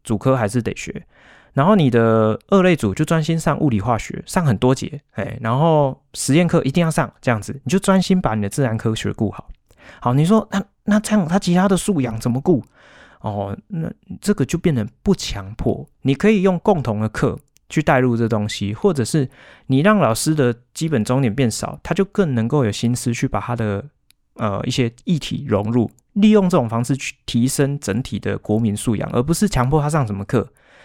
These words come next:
上了有用那才有鬼嘛，对吧？好，你又不是学科内容，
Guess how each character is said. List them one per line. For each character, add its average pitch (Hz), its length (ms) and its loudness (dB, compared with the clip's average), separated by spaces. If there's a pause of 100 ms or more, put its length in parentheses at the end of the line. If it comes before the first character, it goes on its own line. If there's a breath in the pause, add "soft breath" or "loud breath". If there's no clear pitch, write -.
(140 soft breath)
上 196 260 0
了 123 80 4
有 110 160 4
用 156 160 2
那 151 100 2
才 120 120 -2
有 117 100 0
鬼 - 300 -6
嘛， 127 200 -12
对 117 120 0
吧？ 101 260 -2
好， 107 140 -4
你 120 80 0
又 185 80 4
不 151 100 -2
是 160 100 2
学 113 300 -2
科 120 260 -2
内 123 180 0
容， - 140 -8